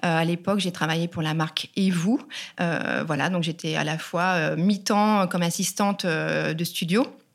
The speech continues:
et aussi à l'école, euh, jusqu'à après, bah, troisième année, euh, faire un défilé avec ses propres produits, euh, proposer, euh,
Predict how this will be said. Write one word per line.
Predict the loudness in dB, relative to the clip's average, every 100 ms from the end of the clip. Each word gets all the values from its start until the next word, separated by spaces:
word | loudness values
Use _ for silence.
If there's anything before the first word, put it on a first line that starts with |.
| _ _ _ _ -12 0 2
et | 4
aussi | 2 2
à |
l'école, | 2 0 2 4 6 6
euh, | 4 2
jusqu'à | 0 -2 -2 -2 0
après, | -2 0 0 0
bah, | 0 -2
troisième | -2 -2 0 0
année, | 0 0 2 2 2
euh, | 2 0 -4 -10 -10 -4
faire | 0
un | 2
défilé | 2 0 0 2 2 2
avec | 2 -2
ses | -4
propres | -6 -6 -8 -6
produits, | -4 -2 -2 -2 0 2
euh, | 2 0
proposer, | -2 -4 -2 -2 0 0 0
euh, | -2